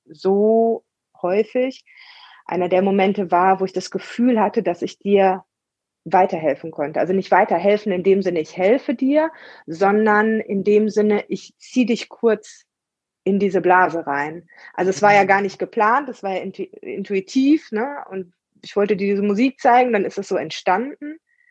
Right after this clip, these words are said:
Speaker 1: Und deswegen hat sich das ja so entwickelt, ne? Dieser, dieser Raum, wo alles okay in diesem Moment war.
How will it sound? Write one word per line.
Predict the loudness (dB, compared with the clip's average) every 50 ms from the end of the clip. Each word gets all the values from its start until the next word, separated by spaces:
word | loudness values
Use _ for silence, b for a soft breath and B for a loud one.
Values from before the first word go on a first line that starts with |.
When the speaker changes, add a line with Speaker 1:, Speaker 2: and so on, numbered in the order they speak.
| _ _ _ _ _ _ _ _ _ 0
Speaker 1:
Und | 2 2 4 4
deswegen | 2 2 0 0 2 4 4 4 2 0 -2
hat | -2 -4 -6
sich | -8 -8
das | -8 -8 -4 0
ja | 2 2 2 2 2
so | 0 0 0
entwickelt, | -2 -4 -10 -6 -2 0 0 0 2 2 2 4 4 2 0 -2 -4
ne? | -4 -4 -2
Dieser, | -2 -2 0 0 0 0 0 -2 -6
dieser | -6 -4 -2 -2 0
Raum, | 2 4 4 4 4 4 2 -2 -2 0
wo | 0
alles | 2 2 2 0 -2 -4 -10
okay | -20 -20 -8 -4 -2 -2 0
in | -2 -4
diesem | -8 -14 -16 -16 -12
Moment | -6 -4 -4 -4 -4 -2 0
war. | 0 0 2 0 -2 -4